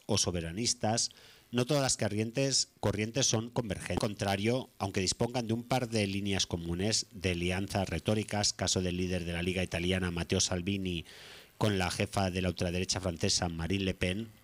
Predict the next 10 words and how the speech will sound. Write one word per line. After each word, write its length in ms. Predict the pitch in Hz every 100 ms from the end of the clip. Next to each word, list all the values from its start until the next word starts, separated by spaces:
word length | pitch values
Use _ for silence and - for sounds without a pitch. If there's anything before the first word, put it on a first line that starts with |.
| _ _ _ - - - - -
y 120 | 127 104
de 280 | 104 101 -
una 340 | 123 123 127 -
abominación 800 | 110 101 101 98 85 - 110 107
por 160 | 107
la 80 | 95
Europa 280 | 92 104 113
administrativa 720 | 104 95 - 92 85 101 101
de 80 | 87
Bruselas, 580 | 82 - 107 98 101